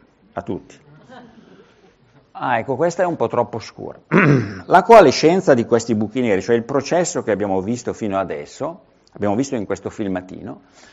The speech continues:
è questo qui in alto, no? Vedete, questi qui girano, girano, si avvicinano e poi si urtano.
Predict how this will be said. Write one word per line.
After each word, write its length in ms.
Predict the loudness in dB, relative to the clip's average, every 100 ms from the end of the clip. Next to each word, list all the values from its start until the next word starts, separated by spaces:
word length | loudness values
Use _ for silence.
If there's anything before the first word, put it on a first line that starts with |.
| _
è 120 | -4 0
questo 280 | 0 0
qui 160 | 0 2
in 100 | 2
alto, 420 | 0 -2 -6 -6
no? 140 | -2 -2
Vedete, 440 | -2 -4 -4 -8
questi 240 | -10 -10 -6
qui 160 | -6
girano, 480 | -2 -2 0 0 -4
girano, 460 | -4 -2 -2 -4 -6
si 120 | -6
avvicinano 440 | -6 -6 -4 -2
e 20 |
poi 160 | 0 -2
si 100 | -2
urtano. 380 | -4 -4 -8